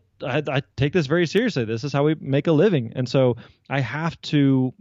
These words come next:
be more than just kinda like, "Well, this would be kinda, let's play business today," or "Let's play speaker today," or, you know, anything like that. Like, no, no, like, I, I have to, um,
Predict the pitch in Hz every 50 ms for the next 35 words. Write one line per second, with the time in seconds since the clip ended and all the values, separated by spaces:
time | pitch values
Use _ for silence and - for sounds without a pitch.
0 | - 147 110 160 165 151 139 143 151 165 180 170 156 143 139 131 135 139 - -
1 | 147 139 165 - 285 285 285 330 320 - 320 226 226 - - 185 156 135 120 -
2 | - - - 233 - - - 254 233 175 131 202 240 208 180 151 127 110 - -
3 | 143 120 120 113 113 107 110 - 151 143 139 131 127 - - _ - 175 180 -
4 | - 226 202 170 - - 214 220 - 175 165 139 - - 135 131 123 117 113 113
5 | 113 117 123 123 127 123 - - 175 165 151 139 139 135 - 151 139 123 - 190
6 | 180 151 131 131 156 226 240 202 147 113 123 127 123 - 139 147 156 - - -
7 | 139 143 139 117 113 156 151 160 - - - - 147 135 131 127 127 - - -
8 | _ _ - - 143 143 139 135 127 123 120 -